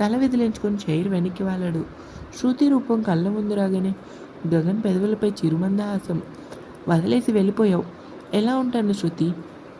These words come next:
"చాలా కష్టంగా ఉంది నాకు" అనుకుని తనలో తానే బాధపడ్డాడు. కార్ డ్రైవింగ్ చేస్తున్న సూర్య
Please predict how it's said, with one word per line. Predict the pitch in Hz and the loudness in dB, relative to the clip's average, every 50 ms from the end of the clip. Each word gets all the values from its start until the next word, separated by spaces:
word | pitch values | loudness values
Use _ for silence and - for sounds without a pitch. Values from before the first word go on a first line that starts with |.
| - - | -2 0
"చాలా | 247 247 262 269 285 294 269 | 2 2 4 4 4 4 4
కష్టంగా | 262 226 208 - - 226 220 233 233 226 | 2 0 -2 0 -2 -2 0 0 0 2
ఉంది | 226 214 208 208 | 2 2 2 2
నాకు" | 202 190 185 185 - 190 | 2 2 2 0 -2 -2
అనుకుని | 185 180 175 170 170 - 165 165 170 185 - - - - - - - - - - - - | 0 2 2 0 0 0 0 0 0 -2 -4 -6 -10 -12 -14 -14 -14 -16 -16 -16 -4 -2
తనలో | 151 147 147 151 170 214 | 2 2 4 4 2 2
తానే | 220 233 220 214 214 240 247 | 2 2 2 0 2 0 0
బాధపడ్డాడు. | 220 208 208 226 247 226 240 208 185 196 185 175 170 170 180 - - - - - - - - - - | 0 0 0 0 -2 0 0 0 0 0 0 0 -2 -4 -6 -10 -16 -18 -18 -18 -18 -20 -16 -6 0
కార్ | 240 247 254 269 | 2 4 4 4
డ్రైవింగ్ | 262 269 254 247 240 247 247 247 254 | 4 4 4 4 4 2 0 0 -2
చేస్తున్న | 240 - - 220 220 | -4 -2 0 0 0
సూర్య | 220 - 180 180 185 202 202 | 0 2 2 2 4 4 2